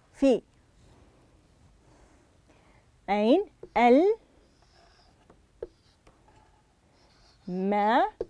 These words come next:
دي يا المدي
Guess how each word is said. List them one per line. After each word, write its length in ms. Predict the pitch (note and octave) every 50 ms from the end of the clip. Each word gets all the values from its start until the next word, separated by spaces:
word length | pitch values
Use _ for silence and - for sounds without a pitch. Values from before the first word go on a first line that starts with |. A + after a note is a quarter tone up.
| _ _ _ _ _ _ _ _ _ _ _ _ _ _ _ _ _ _ _ _ _ _ _
دي 840 | F3+ E3 D#3+ D#3+ G3+ A3+ A3+ A3+ A3+ A3+ A3+ A#3+ B3 C#4 D#4 F4+ G#4 A4 - _ _ _ _ - - _ _ _ _ _ _ _ _ _ _ _ _ _ _ _ _ _ _ _ _ _ _
يا 760 | - F#3 F3+ G3 A3 G#3+ G3+ F#3 F3+ F3 F3+ G3+ C#4 F4+ - - _ _ -
المدي 1000 | G#3+ A3 A3 G3+ F#3 E3+ E3+ F3 F3+ F#3 D#3 E3+ F#3 G#3+ A3+ A#3 B3+ C#4+ E4